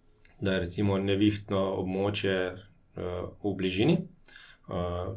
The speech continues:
to je definirano, pač to so jasno definirane, bom rekel, razdalje oziroma območja, ki se kaj potem proži oziroma svetuje, kar se tiče opozoril. Drugo pa je, da se potem v leta-,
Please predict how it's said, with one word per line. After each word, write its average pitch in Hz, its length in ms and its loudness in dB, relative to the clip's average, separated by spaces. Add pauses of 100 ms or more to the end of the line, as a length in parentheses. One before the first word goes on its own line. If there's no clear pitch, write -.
(140)
to 107 160 6
je 104 80 6
definirano, 98 880 2
pač 95 160 -8
to 92 120 -4
so 98 140 -2
jasno 95 340 0
definirane, 98 640 2 (640)
bom 98 180 -10
rekel, 95 240 -6 (1040)
razdalje 107 580 6 (240)
oziroma 98 300 0
območja, 147 400 4 (840)
ki 107 200 6
se 107 220 4
kaj 104 400 4
potem 101 520 -2 (100)
proži 104 360 0
oziroma 95 280 0
svetuje, 123 520 2 (400)
kar 95 100 -6
se 107 100 -6
tiče 95 200 -2
opozoril. 107 500 6 (160)
Drugo 143 380 8
pa 120 100 6
je, 123 240 10 (240)
da 110 100 2
se 110 140 -2
potem 117 320 0
v 110 140 2
leta-, 107 320 4